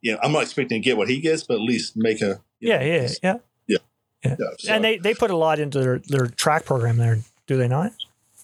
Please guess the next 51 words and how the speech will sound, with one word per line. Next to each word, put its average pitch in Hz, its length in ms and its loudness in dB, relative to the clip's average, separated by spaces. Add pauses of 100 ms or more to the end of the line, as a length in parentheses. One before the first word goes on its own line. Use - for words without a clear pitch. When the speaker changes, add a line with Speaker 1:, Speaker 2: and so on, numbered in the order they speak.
(120)
Speaker 1:
Oh, 147 180 2
it, 120 100 -8
it, 170 340 -2
yeah, 151 120 2
the 127 80 -4
track. 131 440 -2
I 123 40 -2
mean, 117 200 -2
but 131 180 0
you 160 120 -2
know 131 160 0
that. 113 160 0
I 101 40 0
mean, 110 160 -2
that's 123 180 0
Nike, 110 380 -2
and 101 100 -2
that's 143 180 -2
Speaker 2:
Yeah, 185 120 2
Speaker 1:
all 156 60 0
Speaker 2:
yeah, 147 60 0
Speaker 1:
that 143 80 0
Speaker 2:
yeah. 120 120 -2
Speaker 1:
stuff. - 220 -10
Speaker 2:
Yeah, 175 180 4
true 220 240 2
enough. 160 340 0
<laughs> 165 80 -2
Speaker 1:
I 277 80 2
just, - 600 -8 (340)
I 175 60 2
just 180 300 -4
felt 165 320 0
that, 131 280 0
you 135 80 -8
know, 123 80 0
'cause 120 100 -6
I 131 140 0
felt 175 120 -2
like 135 200 -2
I - 20 0
was 139 180 -2
probably 120 800 0
one 120 160 0
of 120 80 -2
the 127 140 0
most 120 240 0
successful 117 420 -4
coaches 117 500 -2
there, 113 240 0
other 117 240 0